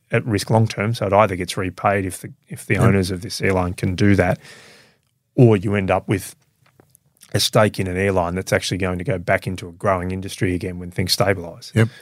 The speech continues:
Speaker 1: It's not the worst thing in the world.
Speaker 2: So how long were you C E O before covid kicked off?
Speaker 1: So I started in late March twenty nineteen.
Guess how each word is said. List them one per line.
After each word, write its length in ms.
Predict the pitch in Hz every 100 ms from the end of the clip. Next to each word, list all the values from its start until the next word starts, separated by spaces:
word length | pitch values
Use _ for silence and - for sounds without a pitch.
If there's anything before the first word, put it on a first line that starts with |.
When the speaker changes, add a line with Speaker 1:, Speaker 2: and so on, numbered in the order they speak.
| _ _
Speaker 1:
It's 140 | -
not 100 | 107
the 60 | 98
worst 260 | 90 85
thing 80 | -
in 60 | 98
the 60 | 92
world. 120 | 98
Speaker 2:
So 100 | 139
how 100 | 165
long 160 | 214 170
were 80 |
you 100 | 151
C 240 | 120 - 127
E 40 |
O 100 | 123
before 460 | 107 98 127 110 101 - _ _ _ _
covid 260 | - 113 104
kicked 240 | - 95
off? 260 | 101 98 - _ _ _
Speaker 1:
So 200 | - 110
I 40 |
started 380 | 104 135 120 104
in 80 | 101
late 180 | 101 107
March 420 | 107 95 87 -
twenty 360 | - 104 95 92
nineteen. 840 | 90 95 92 95 92 92 - 135